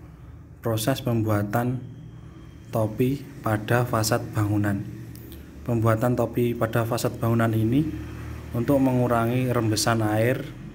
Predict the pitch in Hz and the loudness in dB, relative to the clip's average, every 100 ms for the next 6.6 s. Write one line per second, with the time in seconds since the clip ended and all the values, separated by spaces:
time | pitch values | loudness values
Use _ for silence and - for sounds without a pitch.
0 | - - - - - - 120 120 117 113 | -12 -10 -10 -12 -14 -4 -2 2 2 4
1 | 107 127 123 120 120 117 117 113 110 123 | 4 2 2 2 2 2 2 4 4 2
2 | 139 - 107 - 117 139 - - - - | 0 -2 -2 0 0 0 -6 -16 -18 -20
3 | - - - - - - 110 107 127 127 | -20 -20 -18 -18 -14 -2 0 2 0 2
4 | 113 110 127 123 - - - - - - | 0 4 2 0 -10 -18 -20 -20 -20 -20
5 | - - - - - - - - - - | -20 -20 -20 -20 -20 -20 -18 -14 -14 -14
6 | - - 110 104 104 101 | -14 -2 2 4 4 2